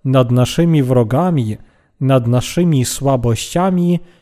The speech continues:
i nad prześladowaniem Antychrysta. Dziękuję i wielbię naszego Pana Boga za to, że On darował nam zwycięstwo nad wszystkim.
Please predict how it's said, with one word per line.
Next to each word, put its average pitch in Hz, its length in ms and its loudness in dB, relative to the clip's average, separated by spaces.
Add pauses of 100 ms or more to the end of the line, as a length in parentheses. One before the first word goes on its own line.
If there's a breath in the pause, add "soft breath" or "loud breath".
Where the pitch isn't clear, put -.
(200 soft breath)
i 139 140 2
nad 127 360 0
prześladowaniem 165 1200 -2
Antychrysta. 120 1040 -4 (840)
Dziękuję 160 840 0 (120)
i 143 180 -2
wielbię 135 720 0
naszego 131 600 -2
Pana 156 420 -2
Boga 139 540 0 (420 loud breath)
za 127 340 0
to, 127 440 0
że 131 320 -2
On 170 340 0
darował 143 560 2
nam 143 400 2 (140)
zwycięstwo 143 960 -2
nad 147 180 -2
wszystkim. 113 840 -4